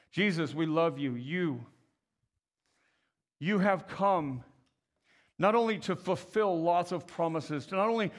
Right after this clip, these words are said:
to come and, and make what is an impossible way possible. You have come to bring the upper story and the lower story together into one redemptive story in you.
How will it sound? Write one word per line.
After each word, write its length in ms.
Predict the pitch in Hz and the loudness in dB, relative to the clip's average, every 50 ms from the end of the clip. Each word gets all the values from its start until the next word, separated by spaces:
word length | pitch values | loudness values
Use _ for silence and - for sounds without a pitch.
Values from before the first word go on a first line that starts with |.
| - - - _ | -14 -20 -20 _
to 140 | - - 202 | -4 -2 -2
come 360 | - - - 214 208 202 185 | -2 2 4 4 4 4 2
and, 100 | 185 - 190 185 190 196 | 2 2 2 2 2 2
and 280 | 190 185 180 185 185 | 0 0 0 0 0
make 340 | 196 220 220 220 214 - - - - - - _ - | 2 0 0 0 -4 -10 -20 -20 -20 -20 -16 _ 2
what 140 | 185 220 | 4 4
is 160 | 214 226 190 196 | 4 4 4 2
an 80 | 214 | 2
impossible 840 | 208 202 185 139 - - - 208 233 240 233 - 226 196 185 196 190 | 2 0 0 -2 -6 -4 0 2 4 4 2 2 0 -2 -2 0 2
way 200 | 175 180 170 170 | 4 4 4 2
possible. 640 | 170 - - 151 151 131 - 143 123 - 135 143 - _ _ _ _ _ _ _ _ _ _ _ _ _ _ _ _ _ _ _ _ _ _ - - - - - | 0 -4 -4 -4 -4 -4 -6 -10 -12 -14 -16 -20 -20 _ _ _ _ _ _ _ _ _ _ _ _ _ _ _ _ _ _ _ _ _ _ -20 -20 -18 -6 -2
You 140 | 180 233 | 2 2
have 140 | 233 180 - | 2 2 2
come 220 | - 214 220 214 190 | 0 0 0 0 0
to 100 | 185 180 | -2 -2
bring 240 | 160 202 202 196 | 0 0 0 0
the 120 | 185 190 196 | -2 -2 0
upper 280 | - 202 202 208 196 | 0 0 0 0 -4
story 320 | 175 - - 196 190 185 185 | -4 -4 -2 0 0 0 0
and 160 | 185 185 175 | 0 0 0
the 60 | 175 | 0
lower 260 | 180 190 196 196 190 | 0 0 0 0 0
story 360 | 170 - - 190 185 180 175 170 | -2 -4 -6 -6 -4 -4 -4 -4
together 800 | - - 160 151 143 135 170 190 196 196 185 170 151 143 123 - - - - - - | -4 -6 -8 -8 -6 -2 0 2 2 2 2 2 0 -2 -4 -6 -12 -20 -16 -8 -6
into 240 | 190 - - 214 202 | -6 -2 -2 -2 -2
one 600 | 180 175 180 196 214 226 233 240 226 220 196 165 - - - - _ - | -2 -2 -2 0 2 2 4 2 2 -2 -4 -6 -8 -12 -20 -20 _ 0
redemptive 680 | 165 185 175 151 139 214 233 240 226 - 208 196 - | 0 0 0 2 2 2 2 2 0 -2 -4 -4 -4
story 440 | - - - 202 196 185 180 175 180 | -6 -4 -2 -2 0 0 -2 -2 -2
in 140 | 170 160 160 | -2 -2 -2
you. 480 | 160 165 175 175 156 139 123 120 117 | -4 -2 -2 -2 -2 -2 -4 -6 -8